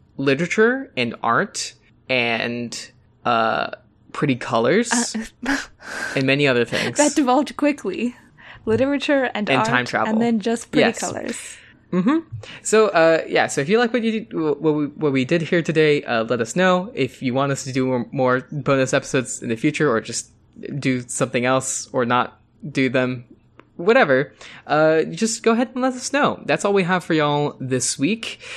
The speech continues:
Speaker 1: Uh, next week will be our perspectives episode on arcs eighteen through twenty-two.
Speaker 2: Yes.
Speaker 1: The week after that will not have an episode, but the week after that,
Speaker 2: Book five.
Speaker 1: so three weeks from now,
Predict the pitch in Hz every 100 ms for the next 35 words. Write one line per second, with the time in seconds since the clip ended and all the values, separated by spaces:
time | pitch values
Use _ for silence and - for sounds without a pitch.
0 | - 131 123 139 190 - - 214 208 165
1 | 180 151 160 165 165 165 - _ 165 -
2 | 165 160 156 143 - 151 147 127 120 -
3 | - 139 - 135 120 131 135 120 196 202
4 | 220 - - - 160 170 - 139 135 113
5 | 113 135 190 185 123 117 120 - 120 110
6 | 113 131 123 - 127 117 117 - - 143
7 | 143 180 240 139 127 - - - _ _
8 | - 294 - 214 110 113 - - - _
9 | - 165 254 151 - - 120 107 110 113